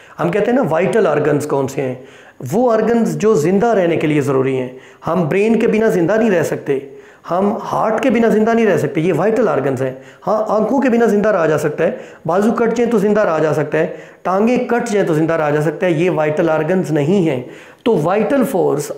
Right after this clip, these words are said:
a force which is only present in living organisms, there isn't any vital force out of the living organism। So साइंटिस्ट या केमिस्ट का ये ख्याल था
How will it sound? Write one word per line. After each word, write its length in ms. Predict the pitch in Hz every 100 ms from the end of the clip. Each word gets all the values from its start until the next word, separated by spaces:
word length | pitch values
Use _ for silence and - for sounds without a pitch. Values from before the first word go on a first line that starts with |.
| 180
a 80 | 175 -
force 340 | 214 214 226 - - - - - _
which 140 | 156 180
is 60 | 165
only 400 | 196 226 233 262
present 480 | - 196 175 208 202 - - 226
in 100 | 233 147 156
living 320 | 233 254 226 170
organisms, 440 | 143 147 135 135 123 - - _ _ -
there 220 | 165 175
isn't 220 | 190 220
any 280 | 202 196 214
vital 280 | 170 170 185
force 240 | 180 185 185
out 100 | 170
of 100 | 165
the 60 | 165
living 260 | 160 160
organism। 380 | 151 147 170 196 190 - - - -
So 300 | 240 240 240
साइंटिस्ट 520 | 247 226 214 247 - 214
या 160 | 196
केमिस्ट 380 | 190 202 214 208
का 120 | 240
ये 80 | 202
ख्याल 260 | 190 175 170
था 320 | 190 190